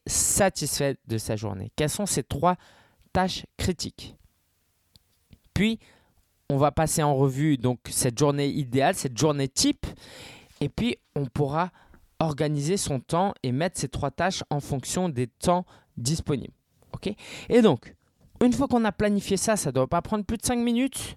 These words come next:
Peut-être que les premières fois, quand, si on n'a pas l'habitude, ça peut prendre dix minutes, mais en général, euh, ça peut prendre même une ou deux minutes. Moi, je fais ça, euh, très rapidement maintenant. Une fois qu'on a fait ça,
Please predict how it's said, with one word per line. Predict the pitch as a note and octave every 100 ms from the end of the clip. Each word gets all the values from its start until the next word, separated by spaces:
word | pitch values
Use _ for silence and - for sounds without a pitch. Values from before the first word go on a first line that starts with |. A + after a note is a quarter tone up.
| - -
Peut-être | D#3 -
que | D3+
les | C#3+
premières | - D3+ C#3+
fois, | - D3+
quand, | D3 C#3
si | C3 D3+
on | C#3+
n'a | C3
pas | C#3+
l'habitude, | C3+ C3 D3+ C3+
ça | C3
peut | A#2+
prendre | - A2
dix | A2 D#3
minutes, | G#3+ F4 -
mais | B2 A2+ - - - -
en | - A#2+
général, | B2 C3+ D3 E3 D3
euh, | A#2+ A2+ A2 -
ça | -
peut | -
prendre | B2 B2+ B2+
même | B2 B2 -
une | D#3+
ou | D#3+
deux | C#3+ D#3
minutes. | F#3 A#3 C4 -
Moi, | B2+
je | B2
fais | -
ça, | A2 -
euh, | B2 G#2+ G2+
très | - C#3+
rapidement | C3 B2+ C#3 G#3
maintenant. | F#3 D3 A#3 - - - - - - - - _ _ _ _ -
Une | A3
fois | - -
qu'on | D3
a | A#2+
fait | -
ça, | A2 -